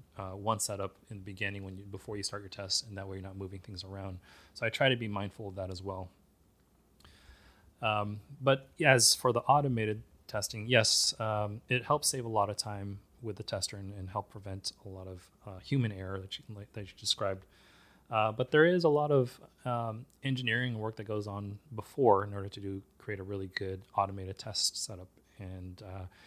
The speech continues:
the development time for an automated test setup can, can, uh, the benefits may not outweigh the time savings, right? So I also have to factor that in. If I'm, if I only plan to build a couple hundred boards,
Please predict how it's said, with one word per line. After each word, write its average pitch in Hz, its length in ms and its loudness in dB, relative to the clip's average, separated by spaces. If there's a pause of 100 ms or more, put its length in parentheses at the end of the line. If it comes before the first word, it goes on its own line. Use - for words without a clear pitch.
(220)
the 123 80 -2
development 135 540 6
time 107 280 2 (160)
for 110 260 -2
an 104 120 -8
automated 98 360 -10
test 110 220 -2
setup 98 220 -4 (840)
can, 170 320 0 (480)
can, 143 640 0
uh, 117 340 4 (500)
the 135 100 -2
benefits 143 720 4 (240)
may 131 180 4
not 123 280 4 (200)
outweigh 113 360 4
the 98 80 -6
time 104 260 -8
savings, 101 520 -6 (120)
right? 98 200 -12 (380)
So - 140 6
I 139 80 12
also 143 240 8
have 120 120 0
to 123 60 0
factor 107 340 -2
that 101 180 0
in. 101 280 -6
If 113 180 -4
I'm, 139 340 -2 (400)
if 127 160 0
I 135 100 4
only 160 180 -2
plan 131 220 -4
to 117 60 -6
build 107 260 -2
a 107 60 -10
couple - 300 -12
hundred 101 340 -12
boards, 123 560 2